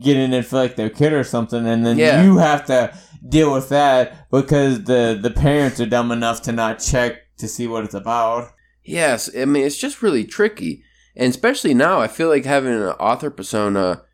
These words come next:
Speaker 2: with so many writers and, um, up-and-coming writers out there, and then with, like, Twitter and social media, I think it's more important than ever to have, like, a real solid author persona. So when people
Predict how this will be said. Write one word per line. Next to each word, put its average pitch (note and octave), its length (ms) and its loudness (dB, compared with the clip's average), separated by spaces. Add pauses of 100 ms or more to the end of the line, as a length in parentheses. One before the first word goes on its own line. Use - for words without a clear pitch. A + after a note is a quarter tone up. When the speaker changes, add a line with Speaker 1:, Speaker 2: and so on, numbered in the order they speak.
(280)
Speaker 2:
with G2+ 120 -6
so D3 480 0
many D3 300 2
writers A#2 520 0
and, F#2+ 380 -2 (100)
um, F2 380 -2
up-and-coming B2 600 0
writers G2+ 360 -2
out F#2+ 220 -2
there, F#2+ 340 -2
and G2+ 160 -4
then G#2+ 240 0
with, G2+ 200 -2
like, F#2+ 180 -2
Twitter A#2+ 500 0
and G2 200 -2
social A2 340 -2
media, G#2 560 0 (680)
I - 120 -4
think D#3+ 160 -2
it's A2 160 -4
more C3 180 4
important A#2+ 400 -2
than G#2+ 240 -6
ever F3+ 280 0
to G2+ 100 -2
have, G2+ 500 0 (160)
like, G#2 220 -6
a F#2 100 0
real C3+ 260 2
solid B2+ 460 0
author A#2+ 320 0
persona. G2 640 -2 (160)
So A#2 180 0
when A2+ 80 -2
people A#2 680 0